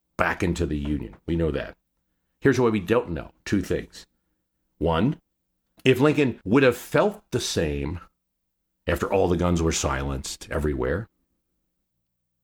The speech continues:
And two, if we as moderns would have liked what Lincoln did.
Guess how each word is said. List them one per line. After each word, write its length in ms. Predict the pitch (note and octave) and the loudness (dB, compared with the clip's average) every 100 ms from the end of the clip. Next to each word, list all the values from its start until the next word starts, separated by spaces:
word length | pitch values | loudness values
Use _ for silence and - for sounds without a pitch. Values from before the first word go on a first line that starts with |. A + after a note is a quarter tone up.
| _ _ _ _ _ _ - | _ _ _ _ _ _ -2
And 100 | - | 2
two, 380 | A2 F#2 G2+ - _ _ _ _ _ | 4 2 0 -8 _ _ _ _ _
if 180 | C#3+ B2+ | 0 4
we 200 | A#2 C#3+ | 6 6
as 120 | C3 | 4
moderns 680 | F#2+ A2+ E3+ D3+ F#2+ F#2 - - | 4 2 4 2 0 -2 -6 -8
would 240 | G#2+ C#3 C3+ | 2 2 4
have 340 | E3+ E3+ B2+ | 0 -2 -4
liked 440 | D#3 B3+ - - G#2 | -2 0 0 -4 -2
what 240 | G#2 - | -2 0
Lincoln 420 | F#2 E2+ F2 D2 | 0 2 0 -2
did. 380 | D#2+ C#2 A1 | -4 -6 -10